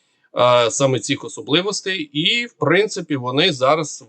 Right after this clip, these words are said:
вийшли на Новоселівку, намагаються закріпитися на її околицях. А, поки що це невеликі, м, групи, але тим не менш, е,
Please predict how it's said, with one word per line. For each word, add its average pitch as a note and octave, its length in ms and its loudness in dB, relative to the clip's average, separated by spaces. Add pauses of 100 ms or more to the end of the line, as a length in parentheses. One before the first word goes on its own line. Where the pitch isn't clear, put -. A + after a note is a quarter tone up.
вийшли C3 440 -2
на B2 240 0
Новоселівку, B2 680 -4
намагаються A#2+ 560 -2
закріпитися A#2+ 800 -6
на A2+ 160 -4
її A#2+ 180 0
околицях. A2+ 680 -6 (520)
А, B2 240 4
поки F3 320 4
що C#3+ 180 -2
це D3 240 0
невеликі, C#3 680 2
м, A2+ 140 -2 (380)
групи, G3+ 540 2
але C3 240 2
тим B2 240 -10
не A#2+ 80 -8
менш, D3+ 560 -2
е, B2 40 -14